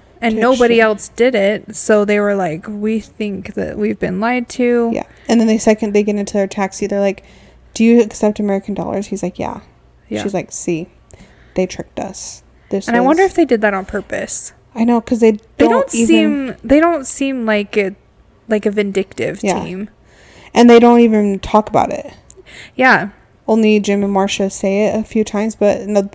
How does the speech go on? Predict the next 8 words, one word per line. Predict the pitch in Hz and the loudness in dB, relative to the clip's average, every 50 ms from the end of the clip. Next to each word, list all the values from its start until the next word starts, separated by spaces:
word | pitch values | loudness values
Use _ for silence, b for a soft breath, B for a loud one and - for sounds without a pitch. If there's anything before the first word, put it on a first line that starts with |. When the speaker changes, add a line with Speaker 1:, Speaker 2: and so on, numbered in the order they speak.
| _ - - | _ -6 -4
Speaker 2:
the | 214 202 | -4 -2
bowling | 190 202 202 196 196 196 | 0 0 0 0 -2 -2
moms | 196 185 190 196 196 | -2 -2 -2 -2 -2
aren't | 196 185 - | -4 -4 -2
like, | 190 190 180 - - B B B B B B B B B B _ - | -2 -4 -4 -6 -8 B B B B B B B B B B _ -2
"We | 214 214 226 226 214 196 190 180 175 175 190 196 190 - _ _ _ - | 2 2 4 4 4 2 2 0 -2 -2 -4 -6 -10 -12 _ _ _ -14
tricked | - - - - _ _ - - - - | -12 -10 -10 -10 _ _ -20 -20 -16 -14
them." | - - - - - - - 214 220 | -12 -12 -12 -12 -14 -12 -12 -12 -14